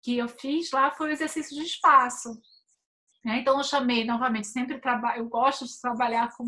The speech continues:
realmente com outras pessoas na universidade também. Eu chamo,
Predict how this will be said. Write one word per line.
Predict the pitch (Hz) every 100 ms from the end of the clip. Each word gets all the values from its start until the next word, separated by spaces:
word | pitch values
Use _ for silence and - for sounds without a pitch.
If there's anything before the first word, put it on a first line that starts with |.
| 220
realmente | 247 254 247
com | -
outras | 254 269
pessoas | 262 247 - 269
na | 277
universidade | 269 269 254 277 247 262 -
também. | 247 233 262 - - - -
Eu | 240
chamo, | 269 254